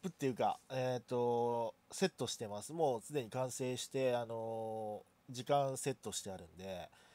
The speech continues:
えーっと、明日の夕方にアップされると思い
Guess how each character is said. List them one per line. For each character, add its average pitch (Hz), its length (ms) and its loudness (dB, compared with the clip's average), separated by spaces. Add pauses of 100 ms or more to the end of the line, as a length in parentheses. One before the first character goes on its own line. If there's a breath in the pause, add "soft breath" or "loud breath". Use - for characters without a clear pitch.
(320 loud breath)
え 120 220 2
ー - 20 0
っ 110 40 -14
と、 120 100 2
明 127 80 6
日 - 20 0 (140)
の 151 100 2
夕 143 180 0
方 143 340 6
に 139 140 0
ア 135 60 6
ッ 123 60 0 (180)
プ 135 80 -6
さ 123 180 0
れ 117 120 2
る 117 120 -4
と 90 160 -12
思 82 320 -16
い 85 40 -20